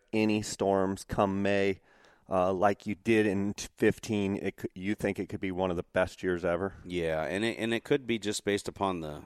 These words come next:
Speaker 2: snow that we've had so far this year. We'll just have to see. It's really hard to tell. The wind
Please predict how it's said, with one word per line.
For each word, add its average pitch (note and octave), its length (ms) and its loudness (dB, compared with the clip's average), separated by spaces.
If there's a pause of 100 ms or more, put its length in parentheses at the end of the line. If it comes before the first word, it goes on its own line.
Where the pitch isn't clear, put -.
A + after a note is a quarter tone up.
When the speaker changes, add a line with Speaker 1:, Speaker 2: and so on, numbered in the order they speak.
(120)
Speaker 2:
snow F2 540 -2
that D2+ 160 -8
we've D#2 160 -10
had E2 260 -2
so E2 160 -6
far D2 220 -4
this E2 240 -6
year. C2+ 220 -10 (480)
We'll - 80 -8
just F2+ 180 -4
have F2+ 180 4
to - 60 -14
see. F2+ 300 -2
It's D2+ 200 -8
really F#2+ 200 0
hard F2 160 -2
to D2+ 60 -14
tell. F2+ 240 0
The D#2+ 100 -4
wind F#2 380 -2